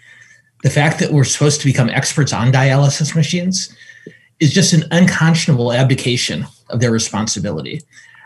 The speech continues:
Um, I'm for the initiative process, as are most Californians. I think we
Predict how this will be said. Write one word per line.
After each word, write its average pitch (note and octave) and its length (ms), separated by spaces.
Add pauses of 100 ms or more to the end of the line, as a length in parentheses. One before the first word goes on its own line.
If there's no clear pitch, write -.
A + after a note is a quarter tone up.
(100)
Um, B2 340
I'm C3+ 160
for E3 340
the E3 120
initiative D3 420
process, C#3 460
as B2+ 160
are B2+ 60
most B2 220
Californians. B2 920
I A2+ 100
think C3 280
we A#2+ 360